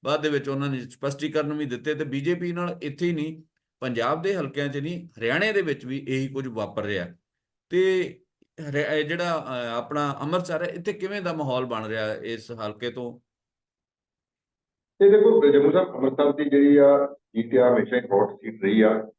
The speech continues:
Speaker 2: ਇਹ ਤੋਂ ਬੜੇ ਬੜੇ ਵੱਡੇ
Speaker 1: ਤੇ
Speaker 2: ਨੇਤਾ,
Speaker 1: ਅ-, ਅਕਾਲੀ ਦਲ ਦਾ ਜ-,
Speaker 2: ਅਹ,
Speaker 1: ਜਿਹੜਾ ਜੋਸ਼ੀ ਹੈ, ਅਨਿਲ, ਅ, ਜੋਸ਼ੀ, ਉਹਨਾਂ ਦਾ ਕੀ ਹਾਲ ਹੈ? ਕ-, ਅਹ, ਉਹਨਾਂ ਨੂੰ ਅੰਮ੍ਰਿਤਸਰ ਤੋਂ ਉਤਾਰਿਆ, ਇਹਨਾਂ ਦਾ ਨਾਂ ਰਹਿ ਗਿਆ ਸੀ ਸਾਡੇ ਕੋਲ।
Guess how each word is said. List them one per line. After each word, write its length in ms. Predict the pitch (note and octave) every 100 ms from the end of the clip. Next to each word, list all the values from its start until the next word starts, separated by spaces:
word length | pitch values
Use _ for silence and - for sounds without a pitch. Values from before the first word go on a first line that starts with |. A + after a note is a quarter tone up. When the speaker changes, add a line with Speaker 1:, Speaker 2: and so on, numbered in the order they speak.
| _ _ -
Speaker 2:
ਇਹ 80 | C3
ਤੋਂ 140 | C3
ਬੜੇ 160 | A2+ A#2+
ਬੜੇ 220 | A#2+ A#2+
ਵੱਡੇ 340 | A#2 G#2 A#2
Speaker 1:
ਤੇ 80 | A#2 G#2+
Speaker 2:
ਨੇਤਾ, 480 | G#2 - A2+ G#2+
Speaker 1:
ਅ-, 340 | G#2+ G3+ - E3+
ਅਕਾਲੀ 300 | E3 F3 G#3+
ਦਲ 180 | G3+ G3
ਦਾ 160 | G3
ਜ-, 180 | F3+ C3+
Speaker 2:
ਅਹ, 40 |
Speaker 1:
ਜਿਹੜਾ 240 | A2 B2+ C#3+
ਜੋਸ਼ੀ 520 | C3 D3 D3+ G#3 E3
ਹੈ, 240 | C3 C3 C3
ਅਨਿਲ, 260 | C#3+ D#3+ D#3+ B2+
ਅ, 20 |
ਜੋਸ਼ੀ, 420 | B2 C3+ D3 E3 F3
ਉਹਨਾਂ 280 | A3+ A#3+
ਦਾ 100 | G#3+
ਕੀ 260 | G3 E3+ D#3
ਹਾਲ 240 | C#3+ B2
ਹੈ? 60 | C3+
ਕ-, 100 | C#3
ਅਹ, 520 | C#3+ - B2+ B2 A#2 -
ਉਹਨਾਂ 300 | C3 E3 E3+
ਨੂੰ 220 | D#3 D3
ਅੰਮ੍ਰਿਤਸਰ 320 | C3+ B2+ A#2+
ਤੋਂ 240 | C3 C#3+ C3+
ਉਤਾਰਿਆ, 320 | B2 A#2+ C3+
ਇਹਨਾਂ 180 | C#3 C#3
ਦਾ 120 | A#2+
ਨਾਂ 460 | A2 G#2+ G#2 _ G#2+
ਰਹਿ 80 |
ਗਿਆ 160 | A2+ A#2+
ਸੀ 140 | G#2+
ਸਾਡੇ 220 | F#2+ F#2 E2
ਕੋਲ। 140 | G2